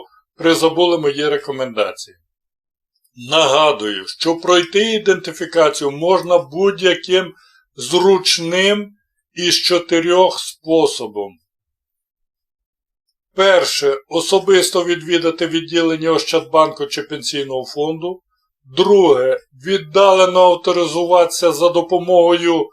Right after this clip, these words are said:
кваліфікованого електронного підпису "Дія Підпис" на веб-порталі електронних послуг Пенсійного фонду.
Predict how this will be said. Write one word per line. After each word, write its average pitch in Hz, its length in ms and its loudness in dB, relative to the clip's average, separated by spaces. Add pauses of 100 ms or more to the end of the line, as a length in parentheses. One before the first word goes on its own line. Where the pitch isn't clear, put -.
(420)
кваліфікованого 175 920 2
електронного 165 680 0
підпису 170 520 -8
"Дія 160 540 -2
Підпис" 165 800 -6 (380)
на 156 160 0
веб-порталі 170 720 2
електронних 160 800 0
послуг 156 560 -4 (200)
Пенсійного 185 560 -8
фонду. 185 480 -4